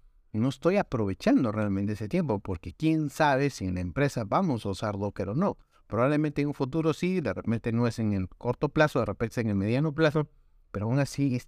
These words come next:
tiempo que estoy utilizando. Entonces, con esto quiero, eh, llegar también a, a ciertas conclusiones que me han pasado en mi experiencia personal.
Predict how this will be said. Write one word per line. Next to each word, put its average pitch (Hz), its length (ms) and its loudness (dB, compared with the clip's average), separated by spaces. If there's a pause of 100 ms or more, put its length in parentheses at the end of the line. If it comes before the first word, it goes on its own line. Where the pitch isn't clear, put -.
(120)
tiempo 156 460 -2
que 104 80 -4
estoy 104 240 -2
utilizando. 101 640 0 (960)
Entonces, 165 420 2
con 170 220 0
esto 185 320 0
quiero, 165 520 2
eh, 113 240 -2
llegar 120 300 2
también 135 420 2
a, 107 280 0 (760)
a 113 220 -4
ciertas 208 340 -2
conclusiones 143 680 0
que 117 100 -2
me 117 100 2
han 117 80 -2
pasado 123 560 0
en 104 140 -2
mi 98 60 0
experiencia 95 440 -4
personal. 90 480 -6